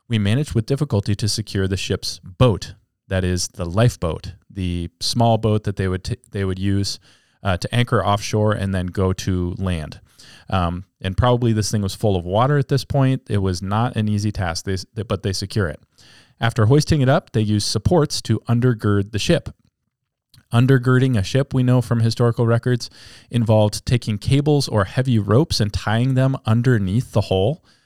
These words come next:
which was a pretty significant process when you were in the midst of a storm.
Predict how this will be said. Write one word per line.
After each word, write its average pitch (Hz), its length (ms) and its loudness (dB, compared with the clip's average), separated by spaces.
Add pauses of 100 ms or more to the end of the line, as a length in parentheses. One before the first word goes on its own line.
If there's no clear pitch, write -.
(100)
which 110 160 -2
was 101 120 2
a 95 60 -4
pretty 113 240 2
significant 101 520 -2
process 95 460 -2
when 98 160 0
you 95 60 -2
were 95 120 0
in 95 220 -4
the 92 60 -2
midst 92 300 -4 (160)
of 95 120 -2
a 92 60 -4
storm. 101 520 -2